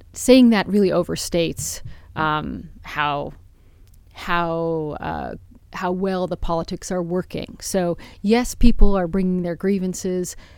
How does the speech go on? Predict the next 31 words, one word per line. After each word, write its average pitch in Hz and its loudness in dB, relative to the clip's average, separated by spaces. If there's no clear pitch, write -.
to 196 -12
the 160 -10
political 202 8
realm 185 -2
more 180 -4
than 180 -6
they're 165 -8
bringing 170 -8
them 165 -10
to 175 -12
the 165 -10
realm 180 -6
of 160 -8
violence. 170 -4
However, 202 -2
this 185 -6
political 247 -6
realm 165 -6
has 175 -8
not 175 -6
proven 180 -6
itself 165 -10
to 185 -10
be 165 -10
particularly - -8
effective - -8
in 160 -12
resolving 160 -10
these - -16
issues. - -18
So 185 -6